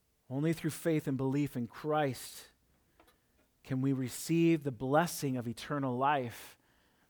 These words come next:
and even more beautiful, Christ himself. Do you believe?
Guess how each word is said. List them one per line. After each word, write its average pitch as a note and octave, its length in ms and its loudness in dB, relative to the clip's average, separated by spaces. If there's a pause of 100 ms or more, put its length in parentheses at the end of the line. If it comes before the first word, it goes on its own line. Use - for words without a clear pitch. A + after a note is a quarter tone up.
(1300)
and B2 100 -2
even B2 200 0
more C#3 220 2
beautiful, B2 460 -6
Christ - 380 -6
himself. A2+ 480 -12 (3000)
Do F#3 260 2
you G3+ 320 4
believe? D#3+ 720 4